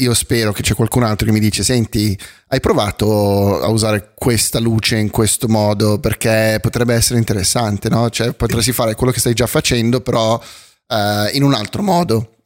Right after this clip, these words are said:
che potrebbe essere, non so, più conveniente per il tempo, più alta di qualità, o, cioè, qualsiasi cosa, no?" Allora, avere qualcuno, soprattutto il service, che ti può dire: "Senti, cioè,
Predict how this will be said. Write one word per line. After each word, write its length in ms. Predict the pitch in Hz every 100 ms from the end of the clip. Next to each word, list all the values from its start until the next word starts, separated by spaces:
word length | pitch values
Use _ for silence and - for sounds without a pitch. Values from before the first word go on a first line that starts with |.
| -
che 160 | 123
potrebbe 380 | 113 120 117 113
essere, 340 | 110 - 107 98
non 120 | 98
so, 160 | 104
più 100 | -
conveniente 400 | - 104 107 104
per 100 | - 127
il 100 | -
tempo, 500 | 131 131 120 131 120
più 400 | 120 113 107 110
alta 220 | 110 107
di 80 | 110
qualità, 720 | 123 143 - 110 107 104 95
o, 260 | 69 117 -
cioè, 180 | - -
qualsiasi 440 | - - 117 110
cosa, 300 | 107 139 107
no?" 120 | 110 127 - - _ _ _
Allora, 220 | 127 131
avere 260 | 113 147 147
qualcuno, 560 | - 127 113 139 123
soprattutto 720 | 113 - 117 143 139 123 104 98
il 120 | 117
service, 520 | 104 127 110 101 98 -
che 120 | 113
ti 160 | 110 113
può 140 | 120
dire: 540 | 117 113 101 98 98 - - _ _ -
"Senti, 760 | 127 113 - 98 95 95 131
cioè, 280 | - 98 98